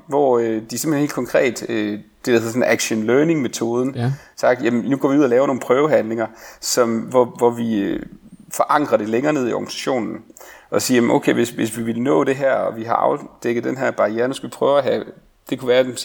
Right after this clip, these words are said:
Speaker 1: der er, der er en chef for pædagogområdet, og en chef nede på sygeplejeområdet. Vi skal have sat dem sammen, og vi skal have lavet en projektorganisering omkring en kompleks opgave, øh, i forhold til den ambition, vi har.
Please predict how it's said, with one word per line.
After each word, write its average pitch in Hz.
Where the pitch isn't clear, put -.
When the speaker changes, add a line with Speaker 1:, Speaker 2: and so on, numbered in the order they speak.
Speaker 1:
der 113
er, 123
der 123
er 120
en 123
chef 131
for -
pædagogområdet, 120
og 110
en 110
chef 131
nede 120
på -
sygeplejeområdet. 117
Vi 113
skal -
have 107
sat -
dem 143
sammen, 117
og 113
vi 110
skal 113
have 110
lavet 117
en 143
projektorganisering 107
omkring 123
en 113
kompleks 127
opgave, 107
øh, 101
i 104
forhold 120
til 107
den 113
ambition, 113
vi 98
har. 107